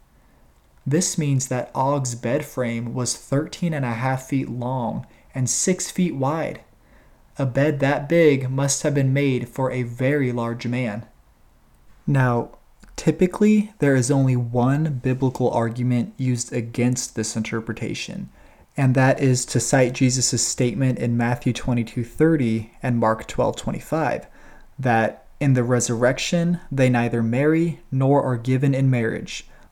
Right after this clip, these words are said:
but are as the angels of God in heaven. The purpose of Jesus' statement here is to tell us that when Christians are resurrected in their eternal bodies and are in heaven, there will be no marriages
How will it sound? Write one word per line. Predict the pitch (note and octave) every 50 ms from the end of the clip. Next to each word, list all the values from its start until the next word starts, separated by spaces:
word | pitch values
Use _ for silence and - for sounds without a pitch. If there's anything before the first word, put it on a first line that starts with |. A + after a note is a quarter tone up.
| _ - C3+
but | C3 C3+ C3+ -
are | - C3 B2 A2+
as | - C3 B2+ A#2+ B2
the | - A#2+ A#2 - -
angels | C3+ C#3 C#3+ D3 C#3 D3+ D3+ D3+ D3
of | - - C#3 A#2 B2 A#2
God | - C3 B2+ B2+ B2 B2 B2
in | - B2+ B2 A2+ A2+
heaven. | - - - B2+ B2 - - - - - - - - _ _ - _ _ _ _ _ _ _ _ _ _ _ _ _ -
The | - C3+
purpose | C3+ - D#3+ D#3+ - F#3 F3 -
of | D#3 C#3
Jesus' | C3 C#3 C#3 C#3 C3+ C#3 C3 - C3 A#2+
statement | - - - C3+ C3 A#2+ A2+ A#2+ A2 A2
here | A2+ A#2 A#2 A2+ A2 A2+
is | A2 - - B2+ A#2 A#2 -
to | - C#3
tell | C3 - - C#3 C3+ A#2+
us | A#2 A2+ - -
that | - B2+ A#2+ A2 -
when | B2+ B2 A#2+
Christians | - - - D#3+ D3+ D3+ - - D#3+ D3 C#3+ C#3
are | - B2+ B2+
resurrected | A#2+ A#2+ C3 C3+ B2+ - B2+ A#2+ B2+ B2+ B2+ C3+ - - D#3 D3+ C#3+ C#3
in | - C#3 C3
their | B2 B2 A#2+
eternal | A#2 A#2+ A#2 - - - C#3 C3+ B2+ A#2
bodies | A#2+ - A#2 A#2+ B2+ C#3 D3 D3 D#3+ D3+ - -
and | - C3+ B2+ A#2+ A#2+
are | A2+ A2+ A2+
in | A2+
heaven, | A#2 - F3+ F#3 D#3+ C3 A2+ A2+ C3+ - - - - - - _ _ _ _ -
there | C#3+ C#3+
will | C#3 C3
be | B2+ C3+ C#3 C3+
no | C3+ C3 B2 A#2
marriages | A2+ A2+ A#2 C3 D#3 F3 F3 E3+ F3 G3 G#3 G#3 G#3+ G3+ - -